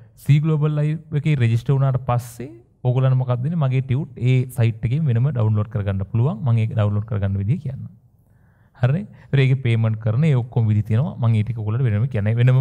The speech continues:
වෙන වෙනම රයිට් ඔයගොල්ලන්ට මං ඒ ටික කියනවා. හරි අද දවසේම නෙමෙයි. එතකොට ඔයගොල්ලෝ මං හිතනවා මගේ Telegram රයිට් චැනල් එකේ. හරි. ඔයගොල්ලෝ දැන් ඔය Facebook වලින් දැකලා වෙන ඒවායින් දැකලා මගේ Telegram චැනල් එක ඔයගොල්ලෝ සබ්ස්ක්‍රයිබ්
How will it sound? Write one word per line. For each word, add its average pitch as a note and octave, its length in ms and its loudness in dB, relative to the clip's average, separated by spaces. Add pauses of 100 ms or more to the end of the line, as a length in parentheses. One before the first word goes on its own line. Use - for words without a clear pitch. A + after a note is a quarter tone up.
(140)
වෙන A#2+ 160 2
වෙනම B2 200 2 (160)
රයිට් A2+ 240 0
ඔයගොල්ලන්ට G#2+ 240 0
මං G#2 120 -2
ඒ G2+ 80 -4
ටික D3 160 -6
කියනවා. A2 220 -10 (760)
හරි A#2 160 0
අද B2+ 200 -2
දවසේම A2+ 400 4
නෙමෙයි. A2+ 200 0 (540)
එතකොට F#3 320 0 (720)
ඔයගොල්ලෝ F#3 340 0
මං D3+ 220 2
හිතනවා E3 300 -4
මගේ E3 300 -4 (140)
Telegram F3 580 -2 (340)
රයිට් C3+ 220 0 (680)
චැනල් F#3+ 300 2 (100)
එකේ. G2 220 -14 (540)
හරි. B2 180 2 (380)
ඔයගොල්ලෝ B2 240 0
දැන් B2 160 2
ඔය A#2 160 2
Facebook A2 480 -2
වලින් G#2+ 280 0
දැකලා C3+ 440 0
වෙන A2 160 2
ඒවායින් G#2+ 280 0
දැකලා C#3+ 360 -2
මගේ C3 320 0
Telegram C3 340 0 (180)
චැනල් G3 400 2
එක G3+ 120 -12
ඔයගොල්ලෝ - 720 -6
සබ්ස්ක්‍රයිබ් C#3+ 360 0